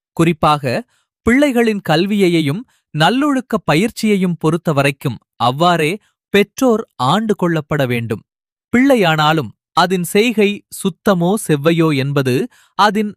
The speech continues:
நடக்கையினால் விளங்கும். பகுத்தறிவில் குறைவுபட்ட அன்னையொருத்தி தன் பிள்ளைகள் வஞ்சகரும் மாயக்காரருமாயிருக்க அவர்களுக்கு போதனை செய்யலாம். இவ்வாறு பேணப்பட்ட குணாதிசயங்கள்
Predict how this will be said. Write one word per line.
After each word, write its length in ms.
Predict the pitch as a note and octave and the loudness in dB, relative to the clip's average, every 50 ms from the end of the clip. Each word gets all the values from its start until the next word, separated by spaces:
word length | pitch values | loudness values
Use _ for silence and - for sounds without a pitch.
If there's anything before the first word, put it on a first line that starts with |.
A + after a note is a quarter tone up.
| _ C#3+ | _ -4
நடக்கையினால் 800 | C#3 D3 D3+ E3 A#3 C4 - - G#3+ G3+ F3 E3 D3 C#3 C#3 D#3 | -2 0 2 2 0 -2 -2 -4 -6 -4 -4 -2 0 0 0 0
விளங்கும். 460 | D#3+ C#3 B2+ B2 A#2 A2+ G#2+ G2+ F2+ - _ _ _ _ _ _ _ _ _ _ | -2 -2 -4 -4 -4 -4 -8 -10 -12 -14 _ _ _ _ _ _ _ _ _ _
பகுத்தறிவில் 760 | - G#3+ A3 G#3+ D4 D4 - - C#4 C4 B3+ A#3 G#3+ A3+ G#3 - - | 0 0 0 0 -2 -6 -2 0 0 0 0 0 -2 -4 -4 -2 0
குறைவுபட்ட 720 | F3+ F#3 G3 G#3+ G#3 G#3 F3 F#3+ E3 - - F3 E3 E3 - - B2+ | 0 2 2 0 0 -2 -2 -4 -6 -2 -2 -2 -2 -2 -4 -4 -4
அன்னையொருத்தி 720 | B2 B2+ D3 F3+ F#3+ E3 C#3+ C3 C3 A#2+ - - C#3 G#2+ - _ _ _ _ _ _ | -4 -2 -2 -2 0 0 0 0 -2 -4 -4 -4 -4 -4 -6 _ _ _ _ _ _
தன் 260 | - G#3 A3 A3+ G#3+ | -2 0 0 0 -2
பிள்ளைகள் 600 | - A3 A#3+ C4+ C#4 C4+ - A3 G#3 G#3+ - - _ - C3+ | -2 -2 2 2 2 2 2 0 0 0 -2 -8 _ -2 -2
வஞ்சகரும் 680 | C#3 D#3+ G3 A3+ B3 B3+ A#3 A3 G#3+ G#3 G#3+ A3 - - C3 | 0 0 0 0 0 0 0 2 0 0 -2 -4 -6 -4 -2
மாயக்காரருமாயிருக்க 1500 | B2+ C3+ E3 G#3+ B3+ B3 - - G#3+ G#3 G3 F#3+ F#3+ F3 F#3 E3+ E3+ E3+ E3 D3+ D3+ D3+ D3+ D3+ - - C3+ B2 E3+ C4 - _ _ _ _ | 0 2 2 2 0 -2 -4 -2 0 0 0 0 0 -2 -2 0 0 0 0 0 0 -2 -2 -4 -2 -2 0 0 -2 -4 -6 _ _ _ _
அவர்களுக்கு 720 | - C#3 E3 E3 A3 B3 G#3+ A3 F#3 D#3 - - - A#3 | 0 0 2 2 2 0 0 0 0 -2 -2 -4 -10 -10
போதனை 440 | - - F3 F3+ E3+ F3+ E3+ D#3 C3+ | -6 -2 -2 0 0 0 -2 -2 -4
செய்யலாம். 480 | - - C#3+ A#2+ A#2+ A2 A2 G#2+ B2 - _ _ _ _ _ _ _ _ _ | -2 -2 -4 -2 -2 -2 -4 -6 -6 -10 _ _ _ _ _ _ _ _ _
இவ்வாறு 540 | C3+ C3+ C#3+ C#3+ C#3 D#3+ E3+ F#3+ G3+ G#3+ G#3 - | -2 -2 -2 0 2 2 2 2 2 -2 -4 -4
பேணப்பட்ட 580 | F#3 F#3 G3 G3+ F#3 - - F#3+ - - F3 D#3 | -4 -2 -2 -2 -4 -4 -6 -6 -4 -4 -4 -2
குணாதிசயங்கள் 880 | C#3 C#3 D3 E3+ F#3+ F3 F3+ - - E3+ D#3 D3 D3 C#3+ C#3+ C3+ D#3+ | -2 0 0 0 0 0 -2 -2 -2 -2 -2 -2 -2 0 0 0 0